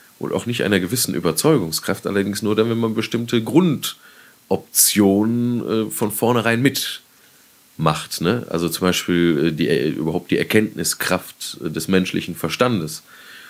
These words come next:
und so. Und die Erkenntniskraft des menschlichen Verstandes, die wird sich zu, zum Beispiel ein Herr Kant ganz gewaltig zur Brust nehmen. Und nach ihm, äh, geht's dann noch viel krasser und viel weiter,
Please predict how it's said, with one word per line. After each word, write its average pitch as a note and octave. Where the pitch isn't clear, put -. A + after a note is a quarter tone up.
und F#2
so. D2
Und F2+
die -
Erkenntniskraft A2+
des G2+
menschlichen G2+
Verstandes, A#2
die B2
wird B2
sich A#2+
zu, G#2+
zum G#2+
Beispiel G#2+
ein F#2+
Herr F#2
Kant -
ganz G#2
gewaltig G2
zur E2+
Brust D2
nehmen. C#2+
Und D#2+
nach E2+
ihm, G2+
äh, F#2
geht's -
dann F#2
noch F2+
viel -
krasser A2
und F2+
viel A#2
weiter, F2